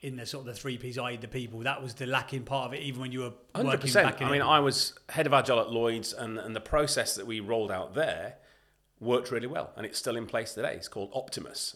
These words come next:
Speaker 2: and we didn't take a product off the shelf, or we didn't have a consultancy come and say, "Do safe,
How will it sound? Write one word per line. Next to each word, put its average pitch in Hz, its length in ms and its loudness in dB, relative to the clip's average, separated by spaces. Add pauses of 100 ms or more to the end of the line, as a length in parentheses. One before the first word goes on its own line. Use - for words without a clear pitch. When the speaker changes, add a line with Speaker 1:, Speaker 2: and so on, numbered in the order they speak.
Speaker 2:
and 104 140 -10
we 101 60 -8
didn't 147 300 -2
take - 440 -6 (680)
a - 80 -8
product - 640 -2
off - 140 -10
the 95 60 -12
shelf, - 520 -8 (100)
or 92 120 -12
we 101 40 -10
didn't 120 140 -2
have 113 80 -6
a 113 60 -4
consultancy 110 480 -8
come 101 100 -6
and 95 80 -6
say, 98 120 -6
"Do 95 300 -4
safe, 90 460 -6